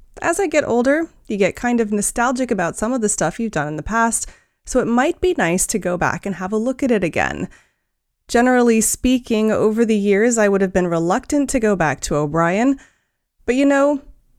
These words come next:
never say never." Of course, Star Trek Lower Decks fans will know that O'Brien has already made an appearance in that show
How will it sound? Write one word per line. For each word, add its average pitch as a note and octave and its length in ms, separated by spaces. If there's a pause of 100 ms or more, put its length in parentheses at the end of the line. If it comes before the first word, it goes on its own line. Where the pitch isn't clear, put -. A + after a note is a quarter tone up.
(100)
never D3 260
say G3+ 220
never." D#3 440 (1500)
Of C4+ 100
course, F4 200
Star E4+ 220
Trek D#4+ 200
Lower C#4 240
Decks C4 380
fans B3 380
will B3+ 100
know G#3+ 200
that G#3+ 140
O'Brien G#3 500
has G3+ 200
already A3+ 400
made G3+ 220
an F#3+ 80
appearance F#3+ 560
in F3+ 180
that G3+ 260
show F3 480